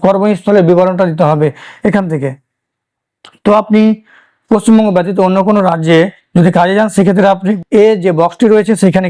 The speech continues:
ক্লিক করবেন। যদি আপনি পশ্চিমবঙ্গের বাইরে বা দেশের বাইরে যান, আপনি দেশের বাইরে থাকেন, সেক্ষেত্রে আপনি গ্রুপ এই বি এর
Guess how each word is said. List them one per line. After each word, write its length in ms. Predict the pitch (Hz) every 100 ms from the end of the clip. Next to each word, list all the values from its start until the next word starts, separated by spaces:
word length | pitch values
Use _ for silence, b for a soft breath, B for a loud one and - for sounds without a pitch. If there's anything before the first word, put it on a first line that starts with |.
| -
ক্লিক 180 | 170 170
করবেন। 200 | 151 139 B B -
যদি 160 | 196 220
আপনি 220 | 220 208 208 214
পশ্চিমবঙ্গের 680 | 165 202 202 214 214 220 202 170
বাইরে 260 | 180 180 185 170
বা 60 | 160
দেশের 320 | 165 170 170 160
বাইরে 220 | 185 208 196
যান, 160 | 214 220
আপনি 160 | 190 208 208 180
দেশের 220 | 180 196
বাইরে 260 | 160 175 220
থাকেন, 380 | 214 190 170 160 196 b b
সেক্ষেত্রে 320 | - 202 196 190
আপনি 140 | 190 208 180
গ্রুপ 180 | 180 196 160
এই 60 | 156 b b 160
বি 80 | 170
এর 60 | 226